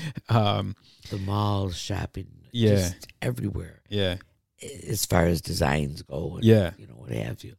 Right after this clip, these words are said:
Speaker 1: Um, but I
Speaker 2: Yeah,
Speaker 1: also
Speaker 2: we did
Speaker 1: remember
Speaker 2: like that.
Speaker 1: watching Emerald together, the cooking
Speaker 2: Oh, yeah, we
Speaker 1: show.
Speaker 2: definitely did.
Speaker 1: I remember watching Golden Girls,
Speaker 2: Yes,
Speaker 1: you know?
Speaker 2: yes.
Speaker 1: Um,
Speaker 2: Yep.
Speaker 1: and <laughs> yeah, so we,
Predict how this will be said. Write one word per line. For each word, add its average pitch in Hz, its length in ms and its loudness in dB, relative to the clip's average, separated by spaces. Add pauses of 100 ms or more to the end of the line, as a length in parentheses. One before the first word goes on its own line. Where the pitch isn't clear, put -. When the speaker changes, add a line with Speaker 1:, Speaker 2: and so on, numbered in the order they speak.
(220)
Speaker 1:
Um, 95 480 2
but 110 100 6
I 120 40 6
Speaker 2:
Yeah, 131 60 8
Speaker 1:
also 147 200 6
Speaker 2:
we - 60 8
did - 20 8
Speaker 1:
remember 120 420 8
Speaker 2:
like 98 180 -4
that. - 200 -12 (540)
Speaker 1:
watching 113 540 2
Emerald 113 400 2 (180)
together, 92 340 -2
the 87 80 -2
cooking 110 240 2
Speaker 2:
Oh, 107 100 4
yeah, 80 320 0
we 82 100 -6
Speaker 1:
show. 98 140 -2
Speaker 2:
definitely 87 480 -2
did. 117 180 -20
Speaker 1:
I 117 60 -12
remember 131 260 6
watching 127 320 6
Golden 117 380 6
Girls, 87 420 -6
Speaker 2:
Yes, 90 380 -4
Speaker 1:
you 101 140 2
know? 95 260 2
Speaker 2:
yes. - 320 -14 (300)
Speaker 1:
Um, 107 720 -2 (100)
Speaker 2:
Yep. - 160 -8 (540)
Speaker 1:
and 104 640 0 (240)
<laughs> - 240 0
yeah, 127 280 4
so - 180 2
we, 123 320 6